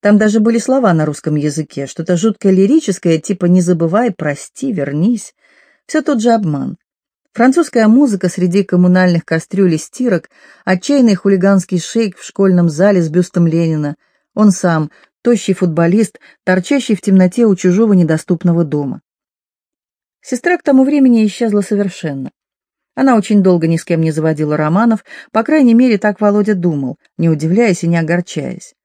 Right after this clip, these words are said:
Даже её вечная подружка Таня куда-то подевалась. Считалось, что Оля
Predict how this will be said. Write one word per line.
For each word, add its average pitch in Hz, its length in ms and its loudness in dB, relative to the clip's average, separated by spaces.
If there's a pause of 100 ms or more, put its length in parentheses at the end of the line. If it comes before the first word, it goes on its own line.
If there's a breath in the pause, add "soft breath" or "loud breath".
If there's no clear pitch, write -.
(360)
Даже 165 320 0
её 175 180 2
вечная 180 380 0
подружка 165 480 -2
Таня 160 340 -2
куда-то 143 340 -8
подевалась. 147 680 -6 (600 loud breath)
Считалось, 277 480 0
что 220 240 -2
Оля 233 360 0